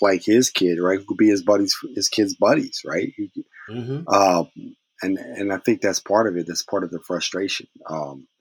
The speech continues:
Speaker 1: but I think on that note, man, we've hit an hour. <laughs> It's been, like, six weeks. We've hit an hour. So,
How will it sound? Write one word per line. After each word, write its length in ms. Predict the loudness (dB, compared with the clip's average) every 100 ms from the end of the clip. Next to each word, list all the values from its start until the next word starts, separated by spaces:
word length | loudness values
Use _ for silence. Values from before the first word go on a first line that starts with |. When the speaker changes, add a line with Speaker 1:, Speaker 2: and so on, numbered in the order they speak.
| _ _ _ _
Speaker 1:
but 100 | 2
I 60 | 2
think 200 | 2 2
on 100 | 2
that 280 | 4 4 4
note, 280 | 2 2 2
man, 160 | -2 -2
we've 140 | -2
hit 120 | 0 0
an 80 |
hour. 400 | 4 4 4 2 -4
<laughs> 120 | -8 -6
It's 360 | -6 -6 -2 2
been, 140 | 4
like, 160 | 4 2
six 280 | -2 -4 0
weeks. 240 | 0 0
We've 280 | -2 -4 -2
hit 100 | 0
an 60 | 2
hour. 300 | 2 2 0 _ -20 _ _ _ _
So, 480 | -2 2 4 2 -4